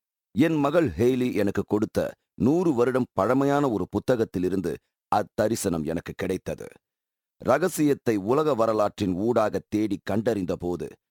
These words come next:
மா மனிதர்களான பிளாட்டோ, ஷேக்ஸ்பியர், நியூட்டன், ஹியூகோ, பீத்தோவன், லிங்கன், எமர்சன், எடிசன், ஐன்ஸ்டீன் போன்றோர் இதை அறிந்திருந்தனர் என்பதை என்னால் நம்ப முடியவில்லை. எனக்கு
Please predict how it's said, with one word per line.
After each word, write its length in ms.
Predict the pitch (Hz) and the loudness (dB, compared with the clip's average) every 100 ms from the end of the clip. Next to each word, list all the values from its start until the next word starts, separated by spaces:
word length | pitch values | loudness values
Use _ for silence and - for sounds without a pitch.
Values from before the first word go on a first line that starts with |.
| _ - | _ -4
மா 320 | 80 123 151 | 2 4 4
மனிதர்களான 760 | 117 127 147 123 117 101 95 76 | 4 2 2 2 2 2 2 -2
பிளாட்டோ, 420 | 95 110 - 87 - - _ - | 0 2 2 -4 -4 -10 _ -2
ஷேக்ஸ்பியர், 680 | 131 135 - 90 78 62 - _ - | 2 2 0 -4 -4 -4 -12 _ -2
நியூட்டன், 540 | 117 165 - 101 73 - _ - | 2 2 2 0 -2 -8 _ -2
ஹியூகோ, 440 | 170 180 - 82 52 - _ _ - | -2 0 -2 -2 -4 -14 _ _ -4
பீத்தோவன், 600 | 180 151 104 82 71 - - _ | 0 2 2 0 -4 -8 -20 _
லிங்கன், 500 | 104 151 156 107 76 - _ - | 0 2 2 0 -2 -6 _ 0
எமர்சன், 580 | 110 139 139 - 92 64 - _ 92 | 2 2 0 0 -4 -4 -12 _ 0
எடிசன், 500 | 143 147 - 107 87 | 2 2 2 -2 0
ஐன்ஸ்டீன் 520 | - 135 165 - 135 - | -2 0 0 0 -2 0
போன்றோர் 440 | 110 107 87 95 - | 0 0 0 -4 -4
இதை 220 | 95 98 92 87 | -4 -2 -2 -2
அறிந்திருந்தனர் 640 | 120 117 101 90 90 87 | 0 0 0 0 0 -2
என்பதை 400 | - 92 87 82 | -2 -2 0 0
என்னால் 340 | 78 87 87 76 | 0 0 0 0
நம்ப 280 | 80 120 139 | -2 0 0
முடியவில்லை. 560 | 92 78 71 76 67 - _ _ _ _ _ - | -2 -4 -4 -6 -8 -12 _ _ _ _ _ -2
எனக்கு 380 | 123 165 156 | 2 2 2